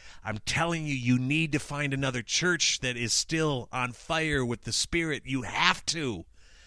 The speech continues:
We're talking about eternity, man. We're talking about eternity. We're talking about the future of mankind.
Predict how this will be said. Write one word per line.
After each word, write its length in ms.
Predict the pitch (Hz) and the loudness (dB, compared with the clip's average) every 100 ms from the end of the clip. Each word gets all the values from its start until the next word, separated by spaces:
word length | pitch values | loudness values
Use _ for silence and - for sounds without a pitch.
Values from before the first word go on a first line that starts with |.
| - - - - - | -20 -20 -20 -16 -2
We're 80 | 151 | 2
talking 340 | 214 202 180 | 4 4 2
about 240 | 160 147 | 2 2
eternity, 640 | 120 - - 233 233 151 120 | 2 -2 2 4 4 2 0
man. 460 | 123 160 214 226 - - - - - - - - - - - - - - - | 0 0 -2 -4 -10 -20 -20 -20 -20 -20 -8 -8 -8 -20 -20 -20 -20 -14 -8
We're 100 | 123 | -4
talking 440 | 131 - 190 202 196 | -2 4 4 4 2
about 260 | 170 151 | 0 -2
eternity. 600 | 131 - 185 240 269 165 120 | -2 -4 0 2 4 2 2
We're 120 | 131 | 0
talking 400 | 180 202 196 190 | 0 -2 -2 -6
about 260 | 165 160 | -4 -4
the 80 | 143 | -6
future 380 | - 208 190 170 | -8 -6 -4 -4
of 100 | 131 | -4
mankind. 760 | 165 165 147 151 196 196 127 | -4 -4 -4 -4 -2 0 -2